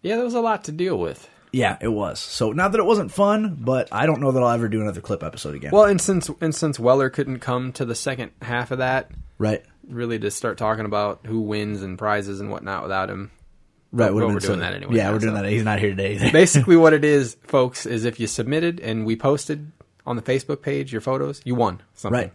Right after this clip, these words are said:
Speaker 1: You're gonna
Speaker 2: right.
Speaker 1: win something.
Speaker 2: So, so send us your address, and Eric will mail it to you.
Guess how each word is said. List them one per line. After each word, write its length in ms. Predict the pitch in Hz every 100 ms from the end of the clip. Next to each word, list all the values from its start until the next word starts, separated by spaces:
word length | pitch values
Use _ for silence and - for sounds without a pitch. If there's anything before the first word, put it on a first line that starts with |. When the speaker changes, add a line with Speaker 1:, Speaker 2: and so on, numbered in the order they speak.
| -
Speaker 1:
You're 80 | 107
gonna 120 | 117
Speaker 2:
right. 40 | 113
Speaker 1:
win 120 | 104
something. 280 | 92 - -
Speaker 2:
So, 280 | - 127 -
so 180 | - 113
send 200 | 143 151
us 100 | 165
your 100 | 165
address, 460 | 151 143 143 - _ -
and 140 | 107 98
Eric 240 | 117 120
will 80 | 123
mail 180 | 113 101
it 80 | 85
to 100 |
you. 60 | 85